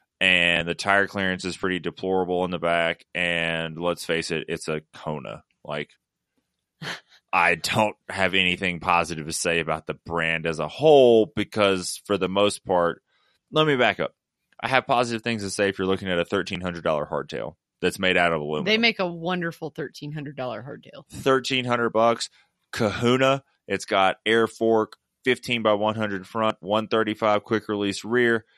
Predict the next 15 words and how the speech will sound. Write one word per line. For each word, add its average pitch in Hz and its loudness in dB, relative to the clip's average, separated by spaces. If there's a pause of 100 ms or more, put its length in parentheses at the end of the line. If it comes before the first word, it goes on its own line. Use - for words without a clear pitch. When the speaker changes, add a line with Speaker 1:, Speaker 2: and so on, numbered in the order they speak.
(140)
Speaker 1:
It's 101 -8
got 87 0 (100)
N 110 2
X 104 2
eleven 107 2
speed 110 -2
on 104 0
it. 98 -4 (600)
Shimano 104 0
hydraulic 95 2
brakes, 101 2 (220)
dropper 101 -2
post 98 0
routing, 92 2 (340)
uh, 80 2